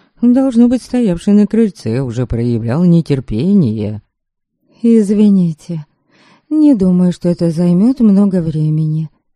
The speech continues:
прямо сказала я и отправилась открывать, уже не слушая дальнейших возражений странной гости.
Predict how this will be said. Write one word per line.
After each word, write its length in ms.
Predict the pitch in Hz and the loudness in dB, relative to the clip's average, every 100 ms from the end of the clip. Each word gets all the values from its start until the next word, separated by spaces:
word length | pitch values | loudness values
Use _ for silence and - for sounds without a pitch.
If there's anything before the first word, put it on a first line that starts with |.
| - | -6
прямо 420 | 233 269 233 135 | -2 0 2 0
сказала 480 | - 131 120 123 123 | -4 -8 -4 -4 -4
я 260 | 120 180 | -4 -4
и 140 | 214 220 | -2 -2
отправилась 760 | 226 220 214 254 196 156 120 120 | -2 -4 -6 -4 -2 -4 -4 -8
открывать, 580 | 107 - 110 113 135 | -8 -8 -6 -6 -6
уже 220 | 170 196 262 | -8 -2 0
не 140 | 262 | 0
слушая 600 | 262 285 254 147 117 107 | -2 -8 -8 -8 -6 -6
дальнейших 580 | 110 117 131 147 - 143 | -2 0 2 0 -6 -8
возражений 920 | 170 165 180 180 196 127 101 98 110 _ _ | -8 -6 -6 -6 -6 -4 -4 -6 -10 _ _
странной 800 | - - 240 240 277 175 120 107 | -20 -6 -4 -2 -2 0 0 -2
гости. 680 | 110 151 - - 110 104 | -6 -8 -10 -12 -10 -10